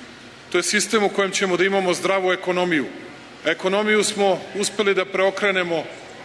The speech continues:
od bankrotstva, uspeli smo da uredimo javne finansije, da fiskalni deficit spustimo na nivo ispod Maastrichta.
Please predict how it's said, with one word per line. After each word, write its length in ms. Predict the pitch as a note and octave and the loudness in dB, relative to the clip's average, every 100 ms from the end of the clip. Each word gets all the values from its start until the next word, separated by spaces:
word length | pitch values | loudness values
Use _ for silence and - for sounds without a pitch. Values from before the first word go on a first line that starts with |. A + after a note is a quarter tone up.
| - - - - | -18 -20 -10 -2
od 120 | E3 | 0
bankrotstva, 800 | F#3 F3+ F#3 G3 - - F#3+ E3 - - | 0 0 0 0 0 0 2 2 -4 -4
uspeli 380 | F#3+ - G3 F3+ | -4 0 0 0
smo 200 | - F#3 | 0 2
da 60 | |
uredimo 380 | F#3 G3 F#3 F3+ | 4 4 2 2
javne 300 | F3+ F#3 F3 | 2 2 -2
finansije, 520 | E3+ F3 F3+ F3 F#3 | -2 -2 0 0 0
da 160 | E3 E3+ E3+ | 2 0 -2
fiskalni 400 | - F#3 - E3+ | -6 -4 -2 0
deficit 380 | E3 E3+ E3+ F3 | 0 -2 0 -2
spustimo 540 | - F3+ E3+ E3+ E3 D3+ - - - - - - - - - | 0 0 2 2 2 0 -4 -16 -18 -18 -20 -20 -20 -18 -4
na 100 | E3+ | 0
nivo 260 | F3+ F3+ | 0 4
ispod 260 | F#3 F#3 F3 | 2 2 -2
Maastrichta. 580 | E3 E3 E3+ D#3 - | 0 -2 -2 -6 -4